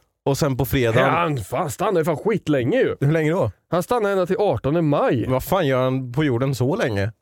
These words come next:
Speaker 2: Ja, vad fan, skaffa, skaffa jobb eller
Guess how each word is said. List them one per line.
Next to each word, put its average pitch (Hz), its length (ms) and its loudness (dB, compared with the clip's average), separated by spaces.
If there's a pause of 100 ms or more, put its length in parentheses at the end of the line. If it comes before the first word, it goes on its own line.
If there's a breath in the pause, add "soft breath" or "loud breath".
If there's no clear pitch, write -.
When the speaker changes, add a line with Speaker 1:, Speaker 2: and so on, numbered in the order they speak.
(480)
Speaker 2:
Ja, 180 140 -4
vad 104 140 -4
fan, 143 380 -4
skaffa, 165 640 -2
skaffa 170 280 -4
jobb 175 300 0
eller 180 400 0